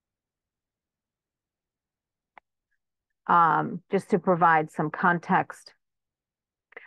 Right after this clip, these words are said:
Um, now, if you get this situation where you, the questions get cut off, you have two options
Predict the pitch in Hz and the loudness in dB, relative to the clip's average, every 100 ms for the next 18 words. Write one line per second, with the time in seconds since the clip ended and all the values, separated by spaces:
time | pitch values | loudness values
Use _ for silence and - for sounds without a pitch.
0 | - 208 202 190 208 220 220 208 190 - | -2 4 6 4 2 2 4 4 2 0
1 | 285 285 277 226 233 233 226 214 190 _ | -2 -2 -2 0 0 0 -2 -4 -4 _
2 | _ 233 208 208 208 202 - 185 185 170 | _ -4 0 0 2 0 -2 -6 -4 -2
3 | 175 170 170 160 - 180 180 170 - _ | 0 0 0 -2 -4 -6 -4 -6 -10 _
4 | _ - 170 - - 233 214 - 208 180 | _ -6 -6 -6 -2 0 0 0 -2 0
5 | 180 - - 175 196 226 - 190 160 - | -2 -2 0 4 4 2 -2 -6 -6 -6
6 | 262 - 170 - - 202 208 220 | -2 2 0 0 -8 -6 -6 -8